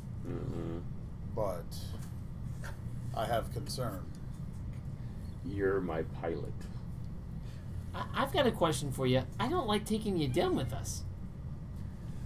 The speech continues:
Speaker 3: I mean, seriously, we're gonna take the cousin in with us and not have him say, "Hey, look at all these ugly people! Attack!"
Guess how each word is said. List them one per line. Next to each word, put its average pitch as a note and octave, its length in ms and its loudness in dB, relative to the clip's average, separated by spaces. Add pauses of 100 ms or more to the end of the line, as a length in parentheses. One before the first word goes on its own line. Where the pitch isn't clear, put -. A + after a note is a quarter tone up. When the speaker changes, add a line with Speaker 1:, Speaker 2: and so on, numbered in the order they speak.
(380)
Speaker 3:
I G3+ 80 2
mean, A#3+ 160 8
seriously, D#4+ 540 8
we're E3 120 8
gonna A3+ 200 6
take G#3+ 420 4
the F#3 80 6
cousin A3 500 6
in G#3 300 4
with A3 180 6
us D4+ 240 4
and F#3 200 2
not F#3 240 4
have F#3 240 2
him G3 180 4
say, F3+ 580 6 (1500)
"Hey, F#4 400 10
look C#4 200 8
at C4 100 10
all C4+ 160 10
these C#4 400 6 (240)
ugly D4 320 10
people! A3+ 460 8
Attack!" - 560 12